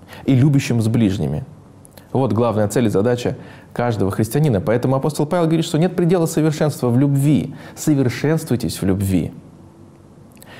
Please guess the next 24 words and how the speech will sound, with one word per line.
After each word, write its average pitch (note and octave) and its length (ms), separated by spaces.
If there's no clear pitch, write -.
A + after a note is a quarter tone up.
Имейте D#3+ 360
ту C#3+ 100
любовь, C#3 240
которую A2+ 280
мы A2+ 160
имеем G#2 260
к G2+ 120
вам. F2 240
Мы C3 140
имеем C3+ 200
к - 80
вам B2+ 200
любовь B2+ 320
отеческую, C#3+ 840
любовь C3 260
отца C#3+ 600
к - 60
своим A2+ 420
детям. B2+ 540
Так A2+ 160
и C#3 40
полюбите D#3 560
друг A2+ 220
друга, C3+ 460